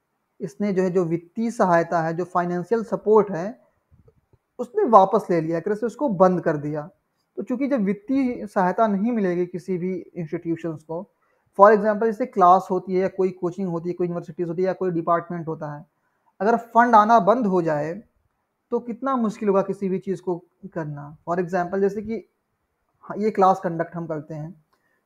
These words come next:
तो इसके लिए क्या कि broad, मतलब हम आपसे अच्छे से connect हो सके, उसके लिए mobile के भरोसे तो हम नहीं बैठ सकते, उसके लिए broadband connection की ज़रूरत है, ठीक है? तो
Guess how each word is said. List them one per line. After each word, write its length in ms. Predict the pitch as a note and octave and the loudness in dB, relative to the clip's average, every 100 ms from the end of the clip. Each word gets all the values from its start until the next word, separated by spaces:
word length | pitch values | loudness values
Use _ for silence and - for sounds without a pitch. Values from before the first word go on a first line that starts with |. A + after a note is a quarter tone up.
| - | -4
तो 80 | |
इसके 220 | A#3 G3+ B3 | -2 -2 0
लिए 120 | B3 | 2
क्या 160 | B3+ | 4
कि 140 | B3 B3+ | 2 2
broad, 520 | F#3+ F#3+ G3 G3 E3 | 6 8 8 4 -2
मतलब 360 | E3+ F#3 G#3+ F#3+ | -4 -2 -2 -2
हम 120 | G3 G3 | -2 0
आपसे 520 | G3 A3+ G#3+ - - _ | 0 2 0 0 -12 _
अच्छे 240 | E3+ - G#3 | -18 -12 -2
से 120 | G#3 | -2
connect 320 | G#3 G#3 G3+ | 0 -4 -4
हो 100 | F#3+ | -6
सके, 240 | G3 F#3+ | -6 -6
उसके 200 | G3 F#3 | -6 -4
लिए 100 | G#3+ | -2
mobile 360 | G#3 F#3 F3+ G3 | 0 2 4 2
के 60 | G3 | 0
भरोसे 340 | E3+ F3+ F#3 | -2 -4 -4
तो 80 | G3 | -4
हम 80 | F#3+ | -2
नहीं 160 | F#3+ | -2
बैठ 140 | F3 E3+ | -2 -4
सकते, 320 | E3 A3 C4+ _ _ _ _ | -8 -10 -10 _ _ _ _
उसके 200 | - - | -16 -6
लिए 100 | B3 | -2
broadband 500 | A3+ F#3+ G3 F#3+ F#3+ | 2 4 4 4 2
connection 340 | F#3+ F#3 - F#3 | 0 -8 -8 -8
की 120 | F3+ | -6
ज़रूरत 320 | D#3+ E3 D#3+ D#3+ | -6 -4 -6 -8
है, 160 | D3+ D#3+ | -14 -12
ठीक 160 | G3 G#3+ | -10 -6
है? 220 | B3 - _ _ _ _ _ _ - | -6 -8 _ _ _ _ _ _ -2
तो 400 | C4+ D4 C#4+ | 2 4 2